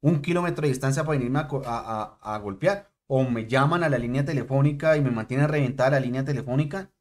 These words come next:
No. Ya venimos con herramientas de gestión como G L P I, que ya de acuerdo al tamaño de la empresa se utiliza. Eh, utilizamos, nosotros utilizamos Ulix Service Desk para todo el tema de tickets.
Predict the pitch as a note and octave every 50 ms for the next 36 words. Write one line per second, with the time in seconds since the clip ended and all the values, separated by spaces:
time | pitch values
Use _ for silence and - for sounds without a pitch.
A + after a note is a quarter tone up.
0 | _ _ _ F2 D#2+ D#2 D#2 D#2+ F2 A2+ D3+ E3 - - - - _ _ _ _
1 | _ _ _ _ _ _ A#2 B2 A#2+ B2 C3 C3+ C#3+ D3+ D3+ D3+ D3+ C#3+ - C3
2 | B2 A2+ A2 G#2 G2+ G2+ G2 - A#2 A#2+ C3 B2+ B2 G#2 - - - G#2+ G#2 G#2
3 | A#2+ A#2+ A#2 G#2+ G2 A2 G2+ G#2 A2 A2 A2+ A2+ - A#2+ A#2+ A#2+ A#2 A#2+ C3 D3
4 | C#3 - - _ _ _ _ - A2 G2+ F#2+ G2 G2 G2 G2 G#2+ G#2+ - A#2 A2+
5 | A2 A2+ A2 A#2 G#2 G2 G2 G#2+ A2+ A2+ - - F#2+ F#2 - F#2+ - G2 - -
6 | F2 F#2 F#2+ F#2+ F#2 - C3+ F3 F3+ _ _ _ _ _ _ _ _ _ _ _
7 | _ _ _ _ _ _ - G#2+ A2+ A#2 A#2+ - - - - - - - B2 A#2
8 | A#2 A#2 A2 A2+ G#2+ A#2 B2 A#2+ A2 G2+ A2 A2+ B2+ A#2 A2+ G#2+ G#2 G#2+ G#2+ -
9 | A#2 G#2 G2 - A#2 A#2 A#2 A2+ G2+ G2+ F#2+ - A2+ A2+ G#2+ - G2 G2 G2 -
10 | A2 A#2 A2+ G#2 - - G#2 G2+ G2 - D#3+ - - - -